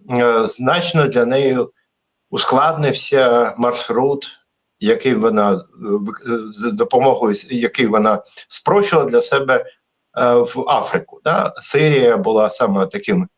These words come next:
місцем, звідки стартували всі африканські, е, колоніальні російські проекти, е, і місце докладання зусиль приватних військових компаній, е, в тому числі от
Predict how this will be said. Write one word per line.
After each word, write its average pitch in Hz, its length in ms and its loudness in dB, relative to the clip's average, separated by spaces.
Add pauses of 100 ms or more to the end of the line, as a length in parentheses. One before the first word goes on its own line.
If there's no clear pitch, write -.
(340)
місцем, 143 640 0
звідки 113 720 -2 (220)
стартували 147 720 -2
всі 117 520 -4 (360)
африканські, 104 960 -4
е, 98 260 2
колоніальні 95 680 0
російські - 440 -6
проекти, 160 580 -2 (1200)
е, 98 420 4
і 117 80 -2
місце 107 720 2
докладання 95 680 0
зусиль 98 420 -2 (480)
приватних 113 640 0
військових 95 380 -2
компаній, 156 720 0
е, 117 540 4
в 104 200 -6
тому 95 200 0
числі 92 280 -4
от 85 220 -4